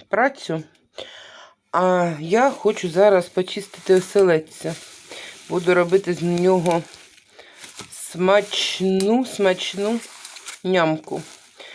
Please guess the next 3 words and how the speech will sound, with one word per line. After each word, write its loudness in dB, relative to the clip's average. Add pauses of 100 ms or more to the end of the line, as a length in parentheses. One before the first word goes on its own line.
(260)
Буде 2
оселедець -2 (1040)
у 0